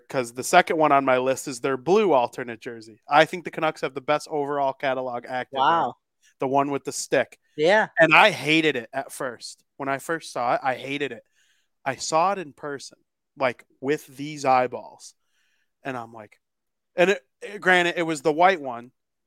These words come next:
Speaker 1: I like the blue one. But the blue one is fucking awesome. They are so cool.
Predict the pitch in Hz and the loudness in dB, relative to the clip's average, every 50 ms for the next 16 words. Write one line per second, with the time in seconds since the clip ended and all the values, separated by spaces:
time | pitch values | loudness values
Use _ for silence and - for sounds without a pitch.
0 | _ _ - 151 160 160 165 160 160 156 - _ - 147 131 143 147 151 139 123 | _ _ 4 6 8 8 8 6 4 2 0 _ -8 -8 -6 -6 -6 -6 -6 -8
1 | 113 104 104 _ _ _ _ _ _ _ _ _ _ _ _ _ _ - 139 - | -12 -16 _ _ _ _ _ _ _ _ _ _ _ _ _ _ _ -8 -8 -6
2 | _ 143 139 127 120 - 143 147 156 160 160 165 165 180 190 202 - _ - 160 | _ -6 -6 -6 _ -8 -4 -4 -2 -2 -2 -2 -2 -2 -4 -8 -12 _ -12 -12
3 | 151 135 - - - - - - - _ - 175 156 135 - _ - 160 151 147 | -12 -10 -12 -14 -18 -20 -20 -20 -20 _ -6 -4 -4 -4 -6 _ -14 -14 -12 -12
4 | 151 147 _ _ _ _ _ _ _ _ - 147 143 135 123 - - - 123 107 | -16 -18 _ _ _ _ _ _ _ _ 0 0 0 0 -2 -6 -12 -14 -14 -16
5 | 110 _ _ _ _ _ _ _ _ - 160 151 165 175 185 143 151 147 135 113 | -20 _ _ _ _ _ _ _ _ 0 2 2 2 2 0 -2 -4 -6 -6 -8
6 | - - - - - - - 151 151 175 190 - - - 180 175 170 170 170 175 | -10 -12 -10 -10 -8 -6 -4 -2 -2 -2 -2 -6 -8 -8 -6 -4 -4 -4 -6 -8
7 | - | -12